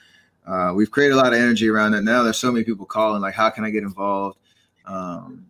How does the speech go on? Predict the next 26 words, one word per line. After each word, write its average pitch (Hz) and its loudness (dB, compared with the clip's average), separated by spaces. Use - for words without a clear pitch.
you 95 -16
know, 92 -12
"What 104 -2
can 110 -4
we 107 0
do 104 0
to 101 0
help 104 2
uplift 104 -2
the - -20
program?" 101 -4
You 104 -6
saw, 107 4
um, 98 0
at 98 -2
the, 98 0
uh, 95 -2
the 98 -6
match 104 0
that 104 0
we 101 0
had 104 2
with 98 -2
myself, 101 -4
Charles 101 -2
Barkley, 101 -4